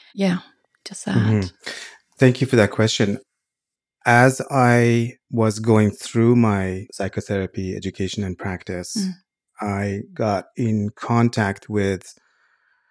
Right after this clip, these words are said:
Speaker 2: new ways of, um, new approaches to psychotherapy. And one of them was these different derivatives of mind-body practices, like, uh, somatic experiencing and similar things. There were some different versions of that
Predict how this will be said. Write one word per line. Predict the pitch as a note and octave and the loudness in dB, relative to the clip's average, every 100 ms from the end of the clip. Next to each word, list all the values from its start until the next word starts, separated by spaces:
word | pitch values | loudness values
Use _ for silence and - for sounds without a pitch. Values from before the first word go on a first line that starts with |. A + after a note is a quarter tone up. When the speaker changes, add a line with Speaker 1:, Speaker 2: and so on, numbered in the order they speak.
| _ _ _ _ _ | _ _ _ _ _
Speaker 2:
new | A#2 A#2 B2 B2 | 4 8 10 8
ways | A2+ A2 G#2+ G#2+ - - | 8 8 8 4 0 -8
of, | G#2 G2 F#2+ - - - - _ _ - | -6 -4 -6 -8 -20 -20 -20 _ _ -10
um, | G#2 G2+ G2+ G2+ G2 G#2+ | -6 -4 -2 -4 0 4
new | A#2+ | 4
approaches | A2 A#2+ A#2 - F#2 - | 4 2 0 -2 -10 -12
to | - G#2 G2 G#2 - | -8 -6 -6 -10 -10
psychotherapy. | - G#2+ - C3+ C3 - | -6 -6 -2 -2 -2 -4
And | G2+ G#2 - | -4 -4 -4
one | A#2 A#2 | 2 2
of | A2+ | 2
them | A2 G2+ | 0 -2
was | G2+ G2+ G2+ | -2 -4 -4
these | A2+ G#2 G#2 - - | -6 -6 -8 -14 -4
different | A#2+ A#2+ A2 | -2 0 2
derivatives | A2 A2 A#2 G#2+ F#2+ G2+ - - | 2 2 0 -2 -4 -10 -10 -4
of | G#2+ G2+ G2+ - - | -2 -4 -6 -14 -6
mind-body | A#2+ G#2 G2+ G2+ G2 G2+ G2+ G2 F#2+ G2 - _ _ _ - | 0 2 2 0 0 0 0 -2 -6 -10 -14 _ _ _ -10
practices, | A2 G2+ - - - F#2+ - | -8 -8 -12 -14 -12 -10 -6
like, | G2 G2 - - | -4 -6 -10 -10
uh, | A#2 G#2 | -6 -6
somatic | - G#2 G2 G2+ | -4 -4 -4 -8
experiencing | - - A2 G2+ G2+ - G2 F#2+ | -12 -8 -6 -4 -6 -8 -8 -8
and | G2 F#2+ | -8 -6
similar | B2+ A#2+ G#2 | 0 2 2
things. | - G#2+ | -2 -2
There | A2 | -2
were | G#2 | -2
some | A2+ | -4
different | A#2 - G#2+ | -4 -2 -2
versions | G#2+ G#2 G#2 G2+ | 0 -2 -2 -4
of | G2 | -4
that | G#2 G2 | -4 -4